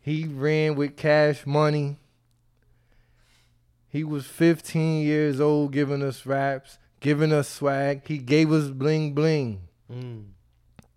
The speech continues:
Speaker 1: He gave us bling bling. Niggas
Speaker 2: Mm.
Speaker 1: rocking ice now like that because of bling bling. He was a Cash Money millionaire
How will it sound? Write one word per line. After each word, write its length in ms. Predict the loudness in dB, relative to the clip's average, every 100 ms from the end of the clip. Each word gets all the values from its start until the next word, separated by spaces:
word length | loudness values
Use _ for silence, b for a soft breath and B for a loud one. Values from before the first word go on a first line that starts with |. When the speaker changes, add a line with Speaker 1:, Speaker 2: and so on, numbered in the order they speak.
| _ _
Speaker 1:
He 120 | -6
gave 260 | 4 4 4
us 120 | 0
bling 420 | 0 0 0 -2
bling. 640 | 2 4 6 4 0 -4 -8 _ _ _ _ _ _
Niggas 300 | -4 -2 -2 0
Speaker 2:
Mm. 60 |
Speaker 1:
rocking 400 | 4 4 2 -2 2
ice 520 | 6 6 6 0 -18 _ _
now 540 | -2 2 2 0 -4 -8 -14
like 300 | -8 -6 -6
that 200 | -4 -6
because 340 | -6 -6 -6 -4
of 120 | -6 _ _ _
bling 320 | -2 0 -2
bling. 420 | -2 -4 -4 -6 -12 _ _ _ _ _ _ _ _ _ _ _ _
He 120 | -4
was 160 | 0 0
a 80 | -2
Cash 440 | -2 2 2 0
Money 280 | -2 0 0
millionaire 1120 | 0 2 2 2 2 0 -2 -2 -4 -6 -10